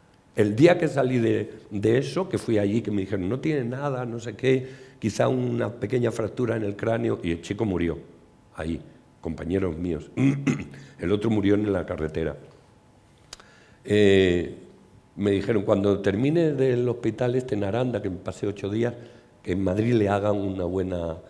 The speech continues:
eh, prueba de esta, de radiografía, del, porque fue un golpe en el cráneo y tal". Nada, ¿eh? Nada. Fui a Madrid y me, y ya empecé a pensar, "Bueno, esto ha sido casualidad". Para mí había sido un milagro, pero luego ya empecé a pensar,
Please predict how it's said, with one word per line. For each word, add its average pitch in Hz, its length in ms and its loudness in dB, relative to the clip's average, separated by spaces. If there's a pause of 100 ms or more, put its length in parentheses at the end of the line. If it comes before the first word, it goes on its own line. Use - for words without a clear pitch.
(440)
eh, 85 260 -8
prueba 101 380 4
de 104 80 -2
esta, 95 280 -2
de 90 160 -2
radiografía, 87 760 -4
del, 82 460 -4 (240)
porque 85 240 -8
fue 101 180 -2
un 98 80 0
golpe 95 280 0
en 80 100 -4
el 76 120 -8
cráneo 101 420 -6
y 78 40 -8
tal". 95 280 -6 (500)
Nada, 87 460 2
¿eh? 131 100 -6 (100)
Nada. 85 400 -2 (420)
Fui 120 220 4
a 117 60 8
Madrid 120 540 2
y - 60 -12
me, 92 180 -4
y 92 140 -2
ya 104 140 2
empecé 120 300 -2
a 104 80 -4
pensar, 101 300 -2
"Bueno, 98 240 -4
esto 107 180 -6
ha 101 40 -6
sido 95 220 -6
casualidad". 73 480 -8 (220)
Para 104 180 2
mí 143 120 6
había 170 180 4
sido 139 160 0
un 110 100 -2
milagro, 82 360 -2
pero 87 200 -2
luego 117 220 2
ya 120 200 0 (240)
empecé 104 280 0
a 98 80 -2
pensar, 87 580 -4